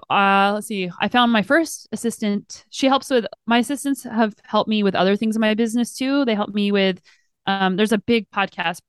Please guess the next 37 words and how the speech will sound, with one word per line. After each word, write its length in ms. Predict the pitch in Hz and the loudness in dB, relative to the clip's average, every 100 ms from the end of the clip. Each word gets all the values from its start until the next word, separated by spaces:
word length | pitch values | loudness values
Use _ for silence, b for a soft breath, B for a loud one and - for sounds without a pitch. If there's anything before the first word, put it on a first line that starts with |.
| _ | _
portion 280 | 214 208 226 | -4 -2 -4
of 100 | 226 | 0
that, 200 | 247 254 | 0 0
but 160 | 208 | -6
they 100 | 202 | -2
also 280 | 190 196 202 | -2 0 -2
have 120 | 196 | -2
helped 200 | 185 185 | -4 -4
me 100 | 196 | -2
with 160 | 185 185 | -2 -2
Moxie 340 | 196 185 - | -2 -4 -4
and 80 | 185 | -4
Grit, 200 | 190 233 | -2 -4
which 140 | 220 190 | -6 -6
is 100 | 185 | -6
my 140 | 170 | -6
apparel 420 | - - - 254 | -8 -8 -2 -2
brand. 480 | 240 240 233 233 226 _ _ _ _ | 0 0 0 0 -2 _ _ _ _
They've 120 | 220 196 | -2 0
helped 200 | 196 214 | 0 0
me 160 | 208 | 2
with 220 | 196 190 | 2 0
some, 480 | - 202 190 185 185 | -2 0 2 2 -2
um, 420 | - 180 170 165 - | -2 -2 -2 -4 -6
like, 140 | 180 | -4
repurposing 580 | 214 214 214 202 214 226 | -2 -2 -2 -2 0 0
of, 80 | 208 _ - | -2 _ 0
repurposing 600 | 233 247 226 240 247 233 | 0 2 0 0 0 0
of 60 | 214 | 0
content 440 | 226 226 233 214 | 0 0 0 0
or 80 | 196 | -2
just 220 | 190 - | -4 -6
turning 260 | 208 208 202 | -2 0 0
stuff 240 | 208 - | -2 -4
into, 400 | - 196 196 214 | 0 0 2 2
you 400 | 202 190 185 190 | 4 4 2 0
know, 280 | 180 175 | 0 -2